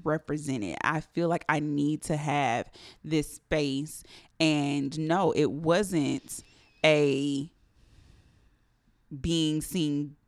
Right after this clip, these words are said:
as gay first or whatever, like, in whatever space that I was included in, because years ago, like,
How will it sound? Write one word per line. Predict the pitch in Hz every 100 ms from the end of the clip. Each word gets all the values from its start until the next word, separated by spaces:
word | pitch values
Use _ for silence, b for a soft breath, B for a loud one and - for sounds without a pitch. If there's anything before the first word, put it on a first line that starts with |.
| _ _ _ 156
as | 147 139
gay | 160 143 143
first | - 160 143 139 - -
or | 151 143
whatever, | 143 147 131 - -
like, | 147 147
in | 143 147
whatever | 151 151 143
space | - 143 -
that | 131
I | 131
was | 127 - -
included | 135 247 240 170
in, | 147
because | 147 - 143 143
years | 156 254 226
ago, | 156 147
like, | 143 135 123